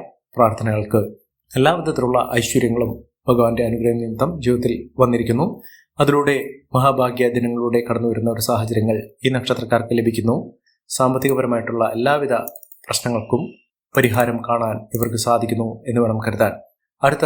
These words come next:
നക്ഷത്രം എന്ന് പറയുന്നത് തൃക്കേട്ട നക്ഷത്രമാണ്. തൃക്കേട്ട നക്ഷത്രക്കാർക്ക് മഹാഭാഗ്യ ദിനങ്ങളാണ്.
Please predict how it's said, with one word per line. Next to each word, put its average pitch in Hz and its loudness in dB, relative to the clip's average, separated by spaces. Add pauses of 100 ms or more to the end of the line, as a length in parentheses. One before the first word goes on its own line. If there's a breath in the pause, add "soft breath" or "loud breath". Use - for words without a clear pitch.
(100)
നക്ഷത്രം 117 -4
എന്ന് 110 -6
പറയുന്നത് 110 -2 (580)
തൃക്കേട്ട 120 0
നക്ഷത്രമാണ്. 110 -2 (160)
തൃക്കേട്ട 131 0
നക്ഷത്രക്കാർക്ക് 117 -2 (520)
മഹാഭാഗ്യ 127 2 (100)
ദിനങ്ങളാണ്. 113 0